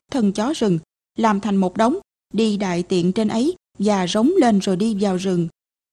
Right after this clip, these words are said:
Bồ Tát thấy sự việc như vậy, liền nói lên bài kệ: "Với óc não nát bấy, với đầu bị vỡ tan, với xương sườn gãy nát, nay ngươi đã mất đầu." Sau khi nói bài kệ này, bậc đạo sư nhận diện tiền thân.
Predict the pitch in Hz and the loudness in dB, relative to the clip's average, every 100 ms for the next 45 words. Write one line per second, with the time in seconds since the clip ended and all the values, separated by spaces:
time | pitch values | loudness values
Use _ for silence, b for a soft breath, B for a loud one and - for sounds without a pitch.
0 | _ 208 202 190 262 349 285 311 359 202 | _ 0 0 0 -4 -4 -2 0 2 0
1 | 185 190 185 220 233 202 180 175 - _ | 0 0 2 2 2 0 -2 -2 -8 _
2 | 214 214 180 190 294 269 220 202 185 160 | 0 2 2 0 0 0 0 -2 -4 -4
3 | 202 175 165 175 _ _ _ _ _ - | -6 -4 -6 -10 _ _ _ _ _ -4
4 | 202 220 277 359 - 339 - 220 180 233 | 0 2 0 -2 -2 -4 -2 -2 0 0
5 | 277 - - 240 262 359 - _ _ 208 | 0 -2 -4 0 0 -2 -4 _ _ 0
6 | 294 320 208 185 185 175 185 190 180 180 | 0 2 0 0 0 -2 0 0 -2 -2
7 | - 226 226 220 _ _ - 208 254 339 | -2 -2 -2 -4 _ _ -4 0 0 0
8 | - 262 240 - 190 185 190 185 254 269 | 0 0 0 0 0 0 -2 -2 0 -2
9 | 349 - _ _ _ - 226 220 208 214 | -4 -10 _ _ _ -4 -2 0 2 2
10 | 220 208 190 170 196 277 - 202 190 165 | 2 0 -2 -4 0 0 0 -2 -2 -6
11 | - _ _ _ _ _ _ - 262 254 | -12 _ _ _ _ _ _ -6 -4 -2
12 | 254 240 294 285 190 - 190 180 196 180 | -2 0 -2 -2 -4 -4 -4 -2 -2 -2
13 | 185 190 202 190 180 - 226 208 180 185 | -4 -6 -4 -4 -4 -4 0 0 0 0
14 | 190 180 180 208 185 160 220 208 | 0 -2 -2 -2 -2 -2 -4 -6